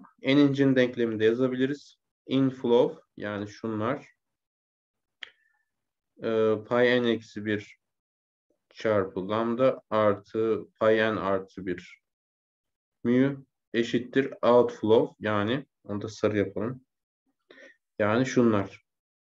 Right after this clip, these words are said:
outflow. Yani pay n çarpı lambda artı mu tekrardan.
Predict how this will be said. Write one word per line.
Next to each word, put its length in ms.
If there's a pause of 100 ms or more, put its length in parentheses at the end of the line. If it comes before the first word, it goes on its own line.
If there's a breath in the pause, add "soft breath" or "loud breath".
(420)
outflow. 680 (1300)
Yani 580 (200)
pay 520
n 40
çarpı 720 (280)
lambda 340
artı 280
mu 180
tekrardan. 680